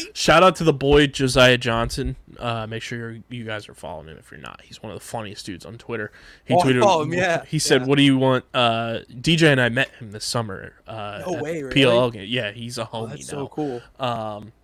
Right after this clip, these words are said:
Speaker 1: he said, "What do you wanna get your N B A team this summer?" <laughs> I said, "Fire Doc Rivers <laughs> and hire Sam Cassell."
Speaker 2: I mean, yeah, Sam Cassell, I mean,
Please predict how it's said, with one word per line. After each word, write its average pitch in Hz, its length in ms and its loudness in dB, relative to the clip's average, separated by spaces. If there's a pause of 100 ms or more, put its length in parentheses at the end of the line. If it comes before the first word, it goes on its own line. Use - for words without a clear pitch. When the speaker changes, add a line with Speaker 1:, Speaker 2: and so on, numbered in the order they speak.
(640)
Speaker 1:
he 139 180 -8
said, 135 240 0
"What 127 100 -4
do 131 60 0
you 127 80 0
wanna 123 140 -4
get 113 200 -6
your 117 100 -2
N 113 100 -4
B 107 120 -4
A 110 80 -6
team 113 220 -10
this 113 140 -8
summer?" 120 320 -8
<laughs> - 60 -20
I 143 60 -8
said, - 320 -10
"Fire 117 480 -6
Doc - 340 -10
Rivers 120 500 -8 (220)
<laughs> - 240 -8
and 143 160 2
hire 123 320 2
Sam 120 340 -4
Cassell." 110 560 -10 (2250)
Speaker 2:
I 165 60 -2
mean, 185 160 -4
yeah, 175 300 2
Sam 185 260 -4
Cassell, 175 240 -4
I 170 40 0
mean, 160 320 -6